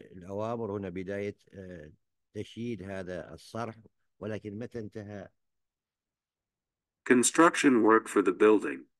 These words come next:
Speaker 2: began in two thousand seven and ended on October twelfth, two thousand eleven.
Speaker 1: Two thousand eleven. إذن هذه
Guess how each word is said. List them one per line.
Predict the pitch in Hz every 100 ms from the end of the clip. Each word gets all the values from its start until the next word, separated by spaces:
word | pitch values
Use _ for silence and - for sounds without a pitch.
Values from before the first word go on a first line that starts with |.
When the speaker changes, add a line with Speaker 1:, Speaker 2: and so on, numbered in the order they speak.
| _ -
Speaker 2:
began | 104 117 127 147
in | 135 104
two | - 143
thousand | 123 113 101 98 95
seven | - 120 107 82
and | 87 92
ended | 117 123 120
on | 101 87
October | 85 - - 127 123
twelfth, | 123 - 113 92 - -
two | - 135
thousand | 131 101 95 95 92
eleven. | 95 98 90 135 117 _ _ -
Speaker 1:
Two | 135
thousand | 117 139 139 127 131 107
eleven. | 98 98 92 87 80
إذن | 101 107 101
هذه | 110 117 120